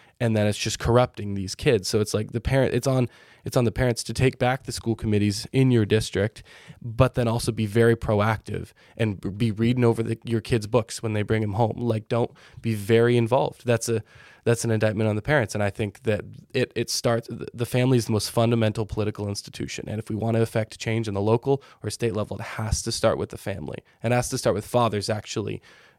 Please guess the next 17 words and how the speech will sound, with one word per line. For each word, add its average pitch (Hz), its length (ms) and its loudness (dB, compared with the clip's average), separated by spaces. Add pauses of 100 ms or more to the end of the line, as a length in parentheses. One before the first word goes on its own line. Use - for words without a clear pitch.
(120)
uh, 95 180 -2
protecting 110 760 -6 (240)
and 101 300 -2
providing 107 420 0
for 104 120 -8
their 95 160 -4
kids, - 320 -10
both, 101 320 -6 (140)
um, - 320 -6 (420)
both 95 240 -4 (260)
spiritually 117 560 2
and 104 140 -2
then 107 80 0
also, 101 360 -2
uh, - 200 -10 (340)
uh, 110 180 -10
educationally. - 800 -6